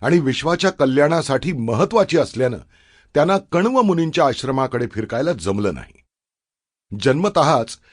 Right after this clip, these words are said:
विश्वामित्रांनी तिला कण्व मुनींच्या आश्रमात आणून सोडलं होतं. त्यामुळे खरं तर शकुंतलेनं कधी आपल्या पित्याचं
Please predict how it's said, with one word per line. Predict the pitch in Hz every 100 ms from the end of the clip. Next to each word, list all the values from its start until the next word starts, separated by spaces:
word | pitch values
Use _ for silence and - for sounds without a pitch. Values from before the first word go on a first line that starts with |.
| _
विश्वामित्रांनी | 135 143 165 165 151 139 143 160
तिला | 147 139 147
कण्व | - 139 151 185
मुनींच्या | 156 147 143 135
आश्रमात | 110 123 131 135
आणून | 117 120
सोडलं | 113 98 78
होतं. | 64 - 67 _ _ _ _ _ _ _ _
त्यामुळे | 117 120 143 139
खरं | 131 139
तर | 147
शकुंतलेनं | - 117 143 143 139 147 139
कधी | 131 127 147 143 - -
आपल्या | 135 147 143 147
पित्याचं | 147 180 156